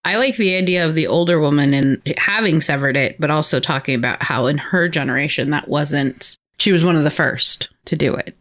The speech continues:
or something. Like, you just didn't do that.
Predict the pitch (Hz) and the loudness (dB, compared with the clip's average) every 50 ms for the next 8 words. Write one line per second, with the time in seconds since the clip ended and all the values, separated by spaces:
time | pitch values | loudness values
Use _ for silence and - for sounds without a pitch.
0 | _ _ - - 160 - - - 135 131 - - - - - 76 78 - _ _ | _ _ -4 -4 -4 -2 -2 -6 -6 -4 -4 -4 -4 -4 -4 -6 -6 -8 _ _
1 | - _ _ _ _ - - 185 165 147 147 143 - - 131 - 135 107 - - | -20 _ _ _ _ -2 0 0 0 0 0 -2 -2 -2 0 0 0 -2 -2 -2
2 | - 123 127 - - 53 - - - _ | -2 -2 -2 0 -2 -4 -6 -6 -10 _